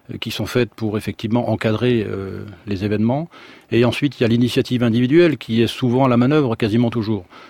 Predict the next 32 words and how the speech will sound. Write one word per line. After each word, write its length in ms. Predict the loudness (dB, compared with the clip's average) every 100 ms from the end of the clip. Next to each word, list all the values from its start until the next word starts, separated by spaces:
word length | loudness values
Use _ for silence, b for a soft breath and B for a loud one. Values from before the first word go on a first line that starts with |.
| B B
Le 160 | -2
gendarme, 380 | 2 2 2 2
lorsqu'il 300 | 0 -2 -2
est 40 | -2
sur 140 | 0
le 100 | -2
terrain, 380 | -2 -2 -2 -2
il 140 | -2
a 60 | 0
quelques 320 | 2 2 0
secondes 420 | 0 2 2 0 -4
pour 180 | -6 0
réagir, 440 | 2 2 0 -6
quelques 260 | -4 -4 -4
secondes 320 | -4 -2 -2
pour 140 | 0 2
analyser 340 | 4 4 4
une 80 | 2
situation, 640 | -2 -6 -6 -4 -4 -2
quelques 260 | -2 -2 -2
secondes 380 | 0 0 0
pour 240 | -2 -4 -4
prendre 340 | 0 2 4
la 80 | 4
bonne 180 | 4 4
décision. 440 | 2 0 -4 -6 B B B B B B
La 80 | 0
décision 440 | 2 2 0 2
qu'a 140 | 0 -4
prise 260 | -2 0
Arnaud 200 | 2 0
Beltrame 500 | 0 -2 0 -2 -2